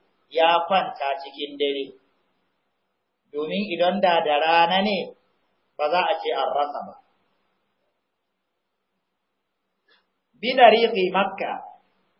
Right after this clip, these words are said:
wannan ya faru ne akan hanyar Makka. Hanyar Makka zuwa Madina. Wani zai ce, "To, a ban hadisin nan, to, ya aka yi haka?" Wanta ya ce Khaibara, wannan ya ce Makka, to, hanya ɗaya ce.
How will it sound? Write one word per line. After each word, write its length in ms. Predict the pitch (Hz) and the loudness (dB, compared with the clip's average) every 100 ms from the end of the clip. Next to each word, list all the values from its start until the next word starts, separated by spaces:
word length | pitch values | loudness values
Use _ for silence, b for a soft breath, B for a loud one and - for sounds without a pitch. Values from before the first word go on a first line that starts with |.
| _ - | _ -2
wannan 600 | 165 202 202 196 165 170 | 2 2 2 -2 -2 0
ya 240 | 175 185 | 2 2
faru 320 | 170 160 165 | 0 -2 -2
ne 160 | 170 165 | -2 -4
akan 420 | 147 - 175 175 - | -4 -6 -6 -8 -10
hanyar 720 | - 175 190 190 190 185 170 170 170 | -12 -8 -6 -8 -8 -4 -4 -2 -4
Makka. 580 | 156 156 - - - 120 101 _ _ _ _ _ _ _ _ _ _ _ | -4 -6 -6 -16 -18 -18 -18 _ _ _ _ _ _ _ _ _ _ _
Hanyar 380 | 151 180 180 156 151 | -14 -10 -6 -4 -4
Makka 400 | 175 185 - 165 | -4 -8 -8 -8
zuwa 360 | 160 170 156 131 | -2 0 0 0
Madina. 560 | 123 - 135 123 101 - _ _ _ _ _ _ _ | -8 -12 -18 -18 -18 -20 _ _ _ _ _ _ _
Wani 200 | 160 196 202 | -4 -4 -4
zai 180 | 190 | -6
ce, 140 | 185 170 | -6 -10
"To, 120 | 165 151 | -8 -6
a 280 | 143 143 - | -4 -6 -6
ban 180 | 180 180 | -4 -4
hadisin 540 | 151 151 147 151 - | -6 -10 -16 -18 -18
nan, 180 | 131 120 | -18 -18
to, 140 | 127 135 | -8 -4
ya 160 | 151 | -2
aka 180 | 160 202 | -2 -6
yi 140 | 143 | -8
haka?" 280 | - 151 - - _ _ _ _ _ _ _ _ _ - | -10 -12 -14 -18 _ _ _ _ _ _ _ _ _ -2
Wanta 280 | 190 233 196 | 0 0 2
ya 220 | 170 170 | 2 2
ce 160 | 151 147 | -2 -8
Khaibara, 720 | 135 135 131 127 123 - - | -8 -8 -6 -6 -8 -12 -6
wannan 280 | 180 214 185 | -4 -2 -2
ya 160 | 170 | -2
ce 200 | 170 156 | -4 -6
Makka, 360 | 143 143 - 143 | -10 -8 -8 -6
to, 80 | 165 | -2
hanya 420 | 185 208 202 170 | -2 0 -2 -2
ɗaya 240 | 160 160 160 | -4 -4 -6
ce. 200 | 139 | -14